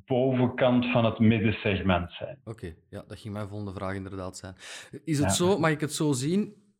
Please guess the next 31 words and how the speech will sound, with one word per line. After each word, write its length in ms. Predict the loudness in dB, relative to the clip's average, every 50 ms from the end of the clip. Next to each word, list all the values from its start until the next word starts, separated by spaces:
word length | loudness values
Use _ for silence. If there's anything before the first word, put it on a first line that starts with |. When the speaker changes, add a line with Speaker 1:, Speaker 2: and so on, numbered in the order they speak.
| _ _ _ _
Speaker 2:
dat 300 | -4 -2 -2 -2 -2 -2
jullie 300 | -2 -2 0 0 -2 -2 -2
met 140 | -4 -4
het 220 | -4 -8 -10 -10 -12
softwarepakket 960 | -10 -6 -4 -4 -4 0 0 0 0 0 -2 -4 -2 -2 -2 -2 -2 -8 -14 _
binnenkomen, 840 | -12 -2 0 2 4 4 2 2 2 2 2 4 4 2 2 0 -2 -6 -10
de 140 | -8 -6 -2
voet 180 | 0 0 0 0
tussen 200 | -2 -6 -4 -2
de 80 | -2 2
deur, 320 | 2 2 2 2 0 -4 -6
en 140 | -2 0 2
dan 160 | 2 2 2
proberen 320 | 2 0 2 4 4 4
het 120 | 2 0 -2
volledige 440 | -4 -2 -2 0 0 -2 -2 -4 -4
I 140 | -6 -6
T-verhaal 400 | -4 -4 -2 0 2 2 2 4
door 160 | 2 2 0 0
te 80 | -2
trekken? 280 | -2 -2 -2 -2 -4 -4
Of 80 | -4
zijn 160 | -4 -4 -4 -4
het 100 | -4 -6
echt 160 | -8 -6 -4
twee 200 | 0 2 2 2
aparte 340 | 2 2 0 0 0 -4 -6
entiteiten 600 | -6 -6 -6 -6 -4 -2 0 0 0 0 -2 -4
die 100 | -6 -6
op 80 | -6
zichzelf 560 | -6 -8 -8 -6 -4 -2 -2 -2 -2 -4 -8